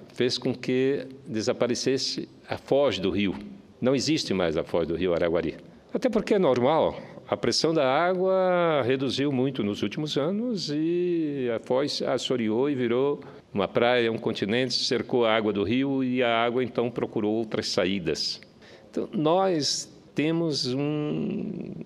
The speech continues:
nós, no, o Brasil é uma das maiores concentrações de riquezas, de, de ambientais, de biodiversidade, mas nós,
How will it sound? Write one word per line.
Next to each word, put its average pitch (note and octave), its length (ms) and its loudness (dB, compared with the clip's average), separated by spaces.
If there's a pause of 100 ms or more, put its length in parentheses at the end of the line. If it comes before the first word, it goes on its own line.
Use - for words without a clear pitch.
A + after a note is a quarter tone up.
(500)
nós, C3+ 460 -2
no, G2 560 -4
o - 20 -4
Brasil A#2+ 480 0
é - 20 0
uma C3+ 320 -2
das G2+ 320 -4
maiores A#2+ 400 0
concentrações B2+ 1040 -4
de F#2+ 100 -4
riquezas, F#2 840 -4
de, F2+ 160 -4
de E2+ 280 -6 (440)
ambientais, G2 920 2
de F2+ 120 -4
biodiversidade, F#2+ 1120 -2 (360)
mas G#2 160 -2
nós, A#2 240 -2